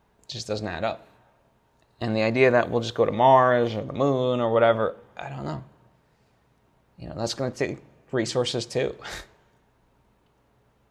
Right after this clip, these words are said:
The world itself will be okay.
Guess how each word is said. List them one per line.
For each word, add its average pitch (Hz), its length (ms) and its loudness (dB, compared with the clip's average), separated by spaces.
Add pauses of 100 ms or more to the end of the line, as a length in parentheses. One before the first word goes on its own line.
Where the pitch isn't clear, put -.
(1600)
The 113 40 -6
world 208 240 8
itself - 300 2
will - 80 -6
be 131 120 2
okay. 131 380 2